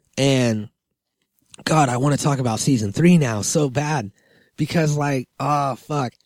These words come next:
Okay, I'm just gonna give you a little tiny piece, <laughs> all right? <laughs> Uh, season three, you start to find out that everything that's happening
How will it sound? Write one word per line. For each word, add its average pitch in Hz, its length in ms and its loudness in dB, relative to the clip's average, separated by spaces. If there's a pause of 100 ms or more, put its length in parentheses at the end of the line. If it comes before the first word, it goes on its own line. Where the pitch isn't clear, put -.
(520)
Okay, 120 380 0 (140)
I'm 143 160 0
just 156 120 -4
gonna 170 120 4
give 156 160 6
you 139 140 6
a - 20 6
little 143 220 6
tiny 147 320 0
piece, - 500 -2
<laughs> - 60 -4
all 156 40 -4
right? 143 260 -2
<laughs> - 640 -2 (680)
Uh, 120 540 -2 (920)
season 175 400 2
three, 120 480 2
you 123 200 2
start 147 260 0
to 151 80 -4
find 135 340 -2
out 127 280 -4
that 110 280 -8
everything 147 560 2
that's 127 160 -2
happening 127 640 -2